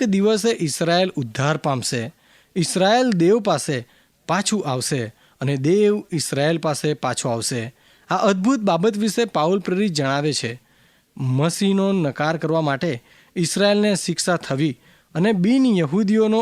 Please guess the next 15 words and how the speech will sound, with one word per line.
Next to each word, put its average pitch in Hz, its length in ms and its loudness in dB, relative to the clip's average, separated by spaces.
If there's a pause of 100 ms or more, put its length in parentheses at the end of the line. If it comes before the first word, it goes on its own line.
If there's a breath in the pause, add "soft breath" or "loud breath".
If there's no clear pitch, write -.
ઉદ્ધાર 143 420 -2
કરવો 165 280 0
તે 135 220 -2
છે. 127 200 -4 (680 soft breath)
સંત 139 300 -4
પાઉલ 143 300 -2
કહે 131 260 -4
છે 165 160 -2
કે 180 120 -2 (440 soft breath)
જ્યારે 190 220 2
પૂરતા 214 440 2
પ્રમાણમાં 202 600 0
બિન 175 220 0
યહૂદી 175 440 0
લોકોનો 156 400 -2